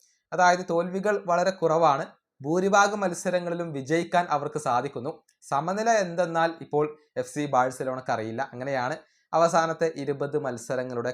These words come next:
കണക്കുകൾ വരുന്നത്. തൊണ്ണൂറ് ശതമാനമാണ് അവരുടെ ഒരു വിജയ ശതമാനമായിക്കൊണ്ട് വരുന്നത്. അമ്പത്തിയഞ്ച് ഗോളുകൾ നേടി പതിനെട്ട് ഗോളുകൾ മാത്രമാണ് വഴങ്ങിയിട്ടുള്ളത്. ഒൻപത് ക്ലീൻ ഷീറ്റുകൾ സ്വന്തമാക്കാൻ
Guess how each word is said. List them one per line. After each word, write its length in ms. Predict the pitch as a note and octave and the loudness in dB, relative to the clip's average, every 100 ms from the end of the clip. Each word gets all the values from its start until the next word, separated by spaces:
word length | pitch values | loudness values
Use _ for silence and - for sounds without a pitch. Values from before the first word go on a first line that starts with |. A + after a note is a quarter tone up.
| B2 | -6
കണക്കുകൾ 400 | G#2+ G#2+ A#2 A#2 G#2+ | -8 -6 -6 -4 -4
വരുന്നത്. 360 | G#2 G2+ B2+ E3+ - _ _ _ - | -6 -4 -4 -6 -12 _ _ _ -2
തൊണ്ണൂറ് 360 | D#3 F#3+ G#3+ G#3 | -2 0 0 0
ശതമാനമാണ് 720 | G3+ D#3+ D#3+ D#3+ D#3+ C3+ B2 A2+ _ _ - | 0 0 2 2 0 -2 -4 -8 _ _ -8
അവരുടെ 280 | C3 C#3 C#3 A#2+ | -6 0 0 0
ഒരു 100 | B2 A#2+ | -6 -6
വിജയ 260 | A#2 B2 E3 | -2 2 2
ശതമാനമായിക്കൊണ്ട് 880 | E3 C3 B2 B2 B2+ A2 A2 A#2+ A2+ G#2+ | 2 -4 -4 -4 -4 -4 -6 -6 -8 -6
വരുന്നത്. 340 | G#2 G#2 G#2 E3 - _ _ - | -8 -8 -2 -2 -4 _ _ -2
അമ്പത്തിയഞ്ച് 600 | D3 F3+ G3 F#3+ F#3 F3 E3+ C3 | 0 0 -4 -2 -2 -2 -2 0
ഗോളുകൾ 360 | C3 C#3+ D3 C3 | 2 4 2 0
നേടി 220 | G#2+ A2 D#3+ _ _ _ - | -4 -4 -6 _ _ _ 0
പതിനെട്ട് 480 | D#3+ F#3+ G3+ G3+ F#3+ D3+ | 2 2 -2 -2 0 4
ഗോളുകൾ 320 | D3 D3 D3+ D3 | 6 4 2 0
മാത്രമാണ് 440 | B2 - B2+ A#2 A#2+ | -4 -4 -2 -2 0
വഴങ്ങിയിട്ടുള്ളത്. 600 | G#2+ G#2+ A2+ A#2+ G#2+ G#2 E3 - _ _ C3 | 0 0 -4 -6 -6 -4 -4 -6 _ _ 0
ഒൻപത് 360 | F3 G3 G3 G3 G3 | 2 4 4 2 0
ക്ലീൻ 200 | D#3 E3+ | -2 -2
ഷീറ്റുകൾ 340 | F3+ F3+ E3 E3 E3 | -4 -4 0 0 0
സ്വന്തമാക്കാൻ 600 | B2+ B2 A#2+ A2 B2 | -4 -2 0 0 0